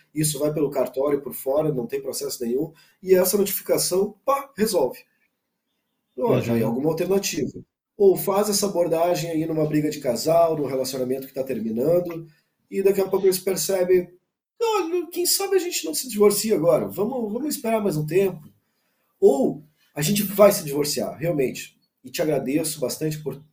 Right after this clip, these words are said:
Speaker 1: todos os problemas que tu me causou, porque esses problemas foram uma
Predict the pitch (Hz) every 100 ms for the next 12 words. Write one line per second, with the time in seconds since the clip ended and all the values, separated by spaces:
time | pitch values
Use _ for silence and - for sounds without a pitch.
0 | _ 254 294 220 196 - 214 180 190 208
1 | 190 - - 160 170 151 127 165 151 165
2 | 160 - - 151 135 139 156 151 156 147